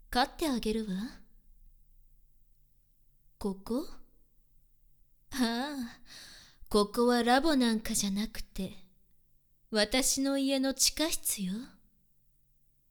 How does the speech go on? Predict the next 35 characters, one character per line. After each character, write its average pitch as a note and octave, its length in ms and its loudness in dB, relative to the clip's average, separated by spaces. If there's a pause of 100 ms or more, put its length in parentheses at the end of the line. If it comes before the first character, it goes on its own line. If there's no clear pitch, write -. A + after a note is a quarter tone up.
(960)
大 A3 360 0
丈 F4 240 -2
夫。 B3+ 160 -8 (840)
餌 D4 340 4
は C#4+ 120 0
ち - 160 0
ゃ B3+ 80 2
ん B3+ 60 -2
と C4+ 160 -2
あ C4 100 -2
げ C4+ 140 -4
る C#4+ 100 -4
し、 - 420 -4 (300)
空 C#4 200 2
調 E4 240 -2
も E4 140 -8
調 D#4 240 -2
節 D#4+ 260 0
す - 160 0
る F4+ 100 -2
か C#4 160 -10
ら。 A#3 180 -10 (1400)
一 C4 320 2
年 C#4+ 220 -2
中 C#4+ 240 0
半 C#4 240 -2
裸 D4+ 160 -4
で D4+ 100 -2
過 D4+ 180 0
ご D#4 140 -2
し - 140 0
て C4+ 100 -2
い G#3 120 -4
て A#3+ 220 -6
も G#3+ 220 -6